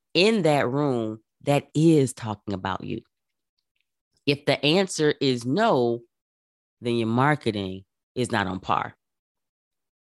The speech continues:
So having those sponsors,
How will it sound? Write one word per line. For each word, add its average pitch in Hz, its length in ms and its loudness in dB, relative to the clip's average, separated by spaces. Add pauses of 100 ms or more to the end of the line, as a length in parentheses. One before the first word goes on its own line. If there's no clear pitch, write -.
So 123 600 4 (680)
having 170 480 2
those 135 300 2
sponsors, 147 580 -4